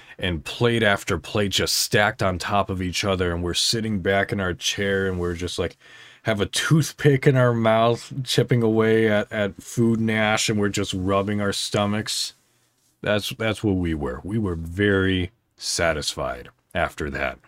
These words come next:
We both were just kinda like, "I don't wanna spend another dollar on comics. That is all I needed. I am good. Thank you. Check, please."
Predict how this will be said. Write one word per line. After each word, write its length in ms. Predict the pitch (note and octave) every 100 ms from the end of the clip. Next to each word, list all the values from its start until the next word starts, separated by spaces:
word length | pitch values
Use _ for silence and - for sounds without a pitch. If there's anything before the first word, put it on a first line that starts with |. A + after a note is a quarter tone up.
| _
We 100 | E2
both 260 | E2+ F#2 -
were 60 |
just 160 | F#2 -
kinda 140 | G2
like, 200 | F2 D#2+ - - - - - -
"I 100 | -
don't 100 | F#3+
wanna 180 | A#2 E2
spend 320 | - F2+ F2
another 280 | F#2 F#2+ G2+
dollar 420 | G#2+ B2+ C3 F2+
on 120 | D2
comics. 560 | - D2+ C2 B1 - -
That 180 | - E3+
is 120 | A2 G2+
all 260 | G#2 A2+ A#2
I 160 | A#2 A2+
needed. 480 | G2 D#2 - - - _ -
I 180 | B2+ C3
am 280 | G2 D#2
good. 400 | D#2 F2+ D#2+ C#2 - -
Thank 360 | - A#2 -
you. 280 | F2+ D#2+ D2+ -
Check, 380 | - E2+ D#2 -
please." 600 | - C#2 A#1 - -